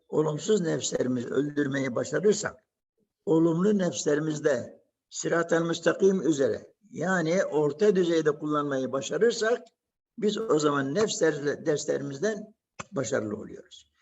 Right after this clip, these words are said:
İşte bunu başarmak için de irademizin güçlenmesi lazım.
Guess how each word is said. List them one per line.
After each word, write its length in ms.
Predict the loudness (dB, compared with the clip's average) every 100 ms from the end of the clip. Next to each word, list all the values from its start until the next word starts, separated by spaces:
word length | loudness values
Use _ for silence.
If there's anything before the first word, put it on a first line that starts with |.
| _ _
İşte 320 | -6 -2 0
bunu 220 | 2 2 4
başarmak 420 | 4 4 4 2
için 320 | 2 -2 0
de 300 | 0 0 -6 _ _ _ -2
irademizin 760 | 2 4 4 2 0 0 -2
güçlenmesi 520 | -4 -4 -4 -4 -4
lazım. 280 | -8 -10